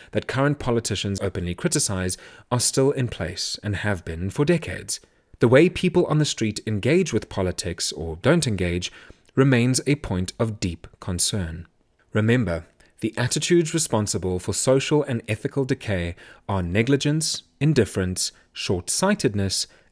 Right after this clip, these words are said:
and egocentrism. The unfortunate reality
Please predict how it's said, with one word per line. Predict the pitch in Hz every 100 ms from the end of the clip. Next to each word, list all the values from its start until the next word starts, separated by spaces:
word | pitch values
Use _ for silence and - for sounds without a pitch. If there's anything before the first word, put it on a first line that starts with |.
| -
and | 135 -
egocentrism. | 98 90 95 - 135 110 - 78 82 87 - _ _ _ _ _ _ _ _ _
The | 110 104
unfortunate | 95 - 180 196 143 101 -
reality | 85 85 82 - 82 90